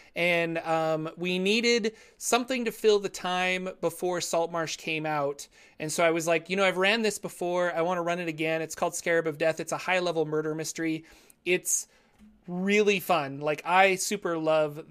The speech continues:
this, uh, module, and I'll put it in chat if you guys are interested in it. Um, but I super love this module. It's really fun.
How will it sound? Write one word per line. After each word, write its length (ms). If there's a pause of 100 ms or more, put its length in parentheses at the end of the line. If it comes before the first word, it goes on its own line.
this, 480
uh, 720 (460)
module, 480
and 80
I'll 180
put 220
it 80
in 100
chat 380
if 80
you 80
guys 180
are 80
interested 400
in 140
it. 120 (460)
Um, 520 (840)
but 280
I 60
super 300
love 100
this 160
module. 420
It's 220
really 160
fun. 420